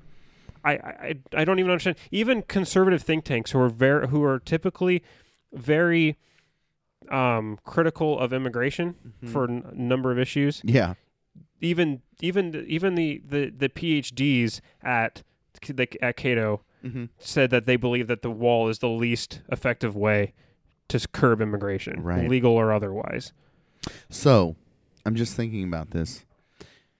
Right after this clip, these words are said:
Speaker 2: If you try to flip kind of your thinking and try to, if you were to, how or why would you think the reasoning is for supporting this?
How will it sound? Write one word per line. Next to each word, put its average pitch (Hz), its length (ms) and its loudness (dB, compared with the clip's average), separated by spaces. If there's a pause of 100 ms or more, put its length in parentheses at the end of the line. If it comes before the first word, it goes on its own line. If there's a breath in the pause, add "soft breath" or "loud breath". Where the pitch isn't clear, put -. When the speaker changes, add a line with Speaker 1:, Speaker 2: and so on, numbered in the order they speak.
(320 soft breath)
Speaker 2:
If - 200 -10
you 110 40 -12
try 127 260 2
to 104 340 4 (800)
flip - 440 -2 (1160)
kind 117 260 0
of 98 280 -2 (720)
your 107 260 4
thinking 92 560 -2 (100)
and 90 200 -4 (120)
try 123 540 2
to, 101 320 0 (300 soft breath)
if 98 160 -4
you 123 120 4
were 123 280 4
to, 95 300 -2
how 139 460 -2 (360 soft breath)
or 117 180 0
why 139 420 0
would 120 280 2
you 123 80 2
think 143 180 -4
the 113 100 0
reasoning 123 520 0
is 95 340 -2
for 104 260 0
supporting 135 640 -4
this? 73 360 -18